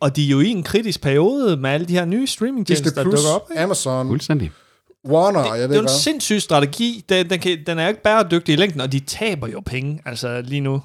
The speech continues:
Speaker 1: Altså, det, det er jo ikke, øh,
Speaker 2: Net-,
Speaker 1: det
Speaker 2: Netflix
Speaker 1: kører
Speaker 2: kører
Speaker 1: ikke.
Speaker 2: en model, der hedder, "Vi laver ikke pilot-episoder.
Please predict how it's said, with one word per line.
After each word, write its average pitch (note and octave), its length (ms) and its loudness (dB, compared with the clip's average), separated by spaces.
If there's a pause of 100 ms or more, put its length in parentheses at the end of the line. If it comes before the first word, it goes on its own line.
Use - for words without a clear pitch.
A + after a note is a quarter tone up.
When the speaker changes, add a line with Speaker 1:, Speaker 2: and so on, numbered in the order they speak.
Speaker 1:
Altså, B2+ 220 -6
det, B2 340 -4
det - 20 -6
er C#3 40 4
jo D3 60 4
ikke, E3+ 180 -4 (240)
øh, B2 60 0
Speaker 2:
Net-, D#3 100 4
Speaker 1:
det B2 80 -6
Speaker 2:
Netflix G3+ 180 4 (140)
Speaker 1:
kører G3 120 6
Speaker 2:
kører G3 160 8
Speaker 1:
ikke. E3+ 80 2
Speaker 2:
en C#3+ 40 2
model, F3 320 2
der D3 60 0
hedder, B2+ 320 2
"Vi D3 140 0
laver D3 180 6
ikke G3 120 0
pilot-episoder. G#2+ 880 -2